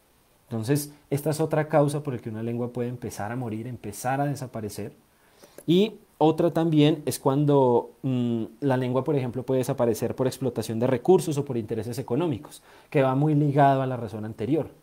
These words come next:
Entonces, muchas veces, por ejemplo, comunidades en el Amazonas, o en bosques, o en zonas donde hay minería, por ejemplo, extensiva, como por ejemplo en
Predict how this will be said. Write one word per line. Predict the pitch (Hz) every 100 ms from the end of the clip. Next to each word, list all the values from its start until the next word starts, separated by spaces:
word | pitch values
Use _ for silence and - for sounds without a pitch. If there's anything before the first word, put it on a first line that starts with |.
| _ _ _ _ _ _ -
Entonces, | 107 113 127
muchas | 139 135 143
veces, | 139 139 147
por | 139
ejemplo, | 117 110 120
comunidades | 131 139 123 107 110 104
en | 135
el | 120
Amazonas, | 107 95 131 123 127 - - _ -
o | 113
en | 107
bosques, | 107 135 143 143 123 120 -
o | -
en | 113
zonas | 104 117 117
donde | 131 127
hay | 110
minería, | 110 131 123 107 156 156
por | - 110
ejemplo, | 107 104
extensiva, | 117 139 107 117 120 127
como | 123 107
por | 104 107
ejemplo | 104 104 113 120 120 - -
en | 127 120 117 110 104 104